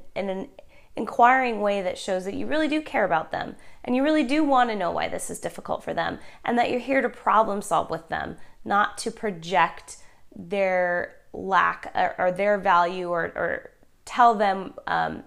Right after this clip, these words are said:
who they are and why they value things or don't. Don't come across that way. You need to really check your tone, and you wanna say in this very inquisitive way,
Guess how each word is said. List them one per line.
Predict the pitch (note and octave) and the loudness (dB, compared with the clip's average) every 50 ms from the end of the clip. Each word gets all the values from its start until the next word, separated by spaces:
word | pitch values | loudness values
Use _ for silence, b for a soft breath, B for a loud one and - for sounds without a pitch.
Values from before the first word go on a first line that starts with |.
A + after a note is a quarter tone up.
| - - - - _ - - | -18 -20 -20 -20 _ -12 -8
who | - - A3+ | -6 -4 -2
they | G#3 G3+ F#3+ | -2 0 2
are | F#3 F3 E3+ E3+ E3+ E3+ E3 | 2 4 4 4 4 2 0
and | D#3 D3 C#3+ D#3 D#3 B B B B | -2 -6 -8 -10 -12 B B B B
why | B - F#3+ F#3+ F#3+ G3 | B 4 6 6 6 6
they | F#3+ G3 F#3+ | 4 2 2
value | F3+ F#3+ E3+ E3+ F3 F3 E3+ | 2 4 4 4 2 0 -4
things | E3+ - D#3+ F3 F3+ E3+ E3 | -6 -6 -6 -6 -6 -6 -6
or | E3 E3 | -6 -6
don't. | E3 E3 E3 D#3+ D#3+ D#3+ - - - - - - - - - - - | -4 -4 -4 -2 -4 -6 -8 -10 -16 -20 -20 -20 -20 -20 -20 -12 -8
Don't | - F3+ F3 - | -6 -6 -6 -6
come | F#3+ F#3 | -6 -6
across | F3+ - F#3 E3 D#3+ D#3+ | -4 -2 -2 -2 -2 -2
that | - - - - | -4 -8 -6 -6
way. | - D2+ - - B B B B B B B | -6 -8 -8 -10 B B B B B B B
You | - G#3+ A3 A3 | -2 0 0 0
need | A3+ A3 A3 A3 G3+ | 0 0 -2 -2 -4
to | - - G#3 | -4 -6 -6
really | F#3 F3 F#3+ F#3+ F#3 F#3 F#3+ G3 G3 F#3+ - - - - - - | -6 -4 -4 -2 -2 -2 -2 -2 -4 -4 -6 -8 -12 -16 -14 -12
check | - - - A3 A3 - | -6 -4 -2 -2 -2 0
your | B3 B3+ | -2 -2
tone, | B3 - B3 G3+ F#3+ G3 G3 G3 G3 B B B B | 0 2 4 4 6 6 4 2 0 B B B B
and | B - A3 A3 | B 0 2 4
you | G#3+ | 4
wanna | G#3+ G#3 G3+ G3+ G3+ | 6 6 4 4 2
say | G3+ - - - - F#2+ - - - - - - - - - - - - | -2 -2 -2 -2 -2 -2 -4 -6 -10 -14 -20 -20 -20 -20 -20 -12 -6 -4
in | - G#3+ G#3 | -2 0 0
this | G3 G3 G3 - - - - - - - - - - | 0 0 -2 -4 -8 -10 -10 -10 -10 -12 -12 -8 0
very | - A#3+ C4 C4 C4 - | 2 4 6 6 4 2
inquisitive | A3+ A3 - - C4+ C4+ A#3+ A#3+ A#3 A3 F#3+ | 0 -4 -4 -2 -2 -2 -2 -2 -2 -2 -2
way, | F#3 F3 F3 F3 E3+ - - - | 0 0 0 0 0 -2 -4 -6